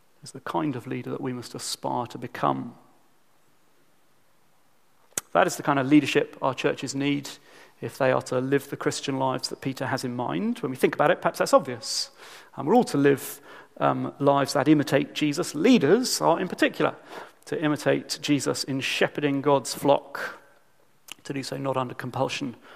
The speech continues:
but willingly, not for shameful gain, but eagerly, not domineering, but by being examples. And what kind of congregations will that produce? Well, here's four commands for church members, um, for, for everyone.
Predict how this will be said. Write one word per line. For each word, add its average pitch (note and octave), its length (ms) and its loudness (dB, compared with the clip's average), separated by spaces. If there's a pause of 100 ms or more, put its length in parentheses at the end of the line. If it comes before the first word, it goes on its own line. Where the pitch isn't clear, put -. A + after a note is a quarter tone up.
(220)
but C#3 160 0
willingly, C3 480 0
not D#3 260 0
for - 140 -6
shameful C#3+ 480 -2
gain, C#3 480 2 (340)
but C3+ 160 2
eagerly, C3+ 440 2 (260)
not D#3+ 280 0
domineering, C#3+ 680 2 (580)
but - 160 -8
by C3+ 120 2
being B2 460 -2 (300)
examples. C3 720 -2
And C#3+ 120 4
what A3 160 8
kind F3+ 160 6
of D3+ 80 -2
congregations F3 840 2
will E3+ 140 6
that D#3+ 180 6
produce? - 800 2 (1300)
Well, C3 120 2
here's D#3+ 240 4
four - 320 4
commands D#3 580 6
for D3 200 0
church - 460 4
members, F#3+ 840 6
um, C3 160 -6
for, C3 400 0
for - 220 -2
everyone. A#3 480 6